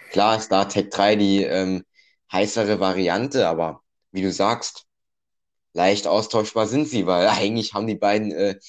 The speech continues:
keine Argumente, ähm, hingegen zu setzen, ähm, warum sie denn unbedingt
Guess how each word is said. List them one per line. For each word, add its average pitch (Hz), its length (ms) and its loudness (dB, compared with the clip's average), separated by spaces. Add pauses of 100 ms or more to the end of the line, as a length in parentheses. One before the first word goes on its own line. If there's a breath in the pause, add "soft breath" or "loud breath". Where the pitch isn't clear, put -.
(240 loud breath)
keine 110 300 -4
Argumente, 107 800 0
ähm, 101 220 -4
hingegen 113 580 -4
zu - 160 -14
setzen, 92 480 -4
ähm, 90 360 -4
warum 101 380 -2
sie 98 120 -8
denn 104 200 -2
unbedingt 107 500 -2